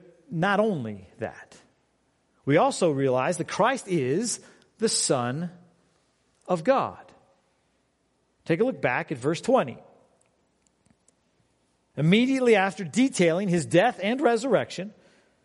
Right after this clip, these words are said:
the mother of the sons of Zebedee came to Jesus with her sons,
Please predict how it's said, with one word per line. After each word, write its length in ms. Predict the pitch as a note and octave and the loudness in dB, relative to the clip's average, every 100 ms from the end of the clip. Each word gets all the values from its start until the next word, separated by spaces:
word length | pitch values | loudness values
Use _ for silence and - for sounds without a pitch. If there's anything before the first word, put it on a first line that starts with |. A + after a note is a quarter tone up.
| _ _ _ _ _ _ _ _ _ _ - | _ _ _ _ _ _ _ _ _ _ -6
the 80 | |
mother 380 | B2+ F3+ B3 C#4+ | 2 4 4 0
of 80 | A#3+ | -2
the 80 | F3 | -4
sons 360 | - A#3 C4 | 0 0 0
of 100 | G3+ | -4
Zebedee 480 | C#3 G#3+ C#4+ G#3 D#3 | 2 4 4 0 -6
came 260 | - E3 C#3+ | -4 -6 -6
to 100 | C3 | -6
Jesus 400 | A#2+ F3 F3+ F3+ | 0 2 2 -2
with 260 | E3+ A3 | 2 2
her 120 | G#3+ A#3 | 4 0
sons, 640 | - C#4 B2+ A2+ - - | 2 2 0 -12 -20 -20